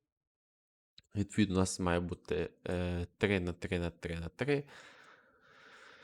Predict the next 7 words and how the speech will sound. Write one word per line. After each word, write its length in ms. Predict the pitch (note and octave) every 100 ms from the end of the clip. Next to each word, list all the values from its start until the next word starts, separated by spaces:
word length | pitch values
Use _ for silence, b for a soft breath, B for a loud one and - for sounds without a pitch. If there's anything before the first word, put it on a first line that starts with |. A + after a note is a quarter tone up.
| B B B B B B B _
Тобто 340 | C3+ A#2+ -
вісімдесят 840 | A#2+ B2 C3+ C3+ C3 C#3 A2+ - B B B B B B B _
одна, 520 | - G#2+ G#2+ G#2 F#2 F2+ b b b _ _ _
один 220 | G2+ G2+
рядок 520 | G2 G2 - F3+ - - _ _
має 220 | C3+ C#3
вийти. 540 | C3+ C3 B2+ - B2